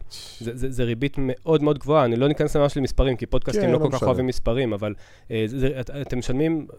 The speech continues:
Speaker 2: הון עתק על, על ה-, על הריבית הזו, ומי שמרוויח זה, זה, זה, זה הבנק שהולך, אה, גורף מזה רווחים, וחולק את הרווחים שלו עם בעלי המניות. ומי זה בעלי המניות? אני, כשאני בסוף החודש הרווחתי איזשהו סכום כסף מהמשכורת שלי. אני מחליט אם, אה,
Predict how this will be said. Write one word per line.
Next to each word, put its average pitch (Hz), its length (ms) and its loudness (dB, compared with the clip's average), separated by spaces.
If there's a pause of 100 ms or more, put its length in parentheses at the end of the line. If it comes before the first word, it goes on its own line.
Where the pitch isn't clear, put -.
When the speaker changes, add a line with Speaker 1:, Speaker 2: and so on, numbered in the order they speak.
(560)
Speaker 2:
הון 165 160 4
עתק - 380 0 (200)
על, 120 180 -8
על 117 180 -2
ה-, 107 180 -2
על 117 160 -2
הריבית 107 380 -2
הזו, 202 240 4 (320)
ומי 117 180 0
שמרוויח 196 500 0
זה, 123 120 0 (160)
זה, 117 200 -12
זה, 131 280 -2
זה 139 160 0
הבנק 208 260 -2
שהולך, 131 260 0
אה, 175 60 2 (400)
גורף 147 320 -2
מזה 160 120 2
רווחים, 127 460 -2
וחולק 135 340 0
את - 80 -4
הרווחים 185 320 -2
שלו 175 160 -2
עם 135 120 -2
בעלי 131 200 -2
המניות. 147 440 -2
ומי 147 120 -2
זה 220 100 -2
בעלי 117 220 0
המניות? 98 420 -6
אני, 143 160 -6
כשאני 151 400 -2
בסוף - 340 -2
החודש 104 460 -2 (400)
הרווחתי 202 300 -2
איזשהו 208 240 -2
סכום 170 220 -2
כסף 113 300 -6
מהמשכורת 131 520 -2
שלי. 92 240 -10 (400)
אני 143 100 -2
מחליט 208 400 -2
אם, 151 140 2
אה, 143 220 2